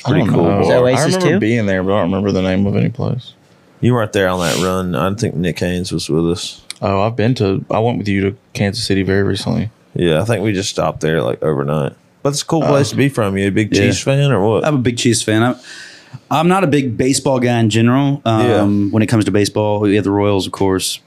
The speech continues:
Speaker 4: I'm a big Cardinals fan, so I love the Saint Louis Cardinals. I like
Speaker 2: Nice.
Speaker 4: any Missouri team. I'm a big Missouri Tigers fan.
Speaker 2: Yeah.
Speaker 3: My favorite
Speaker 4: Um,
Speaker 3: basketball player went to Mizzou.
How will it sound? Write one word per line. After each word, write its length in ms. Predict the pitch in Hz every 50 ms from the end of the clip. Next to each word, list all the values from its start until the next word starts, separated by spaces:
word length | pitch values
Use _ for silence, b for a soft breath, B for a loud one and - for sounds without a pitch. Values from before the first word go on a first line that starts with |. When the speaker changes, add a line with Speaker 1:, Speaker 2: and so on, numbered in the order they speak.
| _ - -
Speaker 4:
I'm 100 | 113 107
a 20 |
big 180 | 92 120 104 -
Cardinals 440 | - 107 98 101 98 98 98 -
fan, 420 | - 104 104 98 98 101 98 98 95
so 120 | - 101
I 40 | 104
love 140 | 104 104 98
the 40 | 90
Saint 180 | 95 104 101 98
Louis 120 | 98 -
Cardinals. 380 | - 101 98 98 98 101 98 131
I 40 |
like 120 | 175 208 151
Speaker 2:
Nice. 80 | 101
Speaker 4:
any 120 | 143 143 127
Missouri 380 | 120 110 95 104 101 98 101 98
team. 220 | - - 104 104 104
I'm 100 | 101 98
a 20 |
big 160 | 95 104 101
Missouri 260 | 101 92 98 98 95
Tigers 400 | 90 - 101 90 87 87 87 -
fan. 440 | - 95 90 90 92 92 90 90 - -
Speaker 2:
Yeah. 300 | - 113 113 107 98 98
Speaker 3:
My 140 | 107 123 123
favorite 240 | 127 151 147 131 117
Speaker 4:
Um, 60 | 110
Speaker 3:
basketball 500 | 127 127 131 131 135 135 117 120 113 110
player 320 | - - 120 113 113 110 107
went 160 | 107 110 104
to 80 | - 107
Mizzou. 420 | 107 107 101 110 110 113 117 117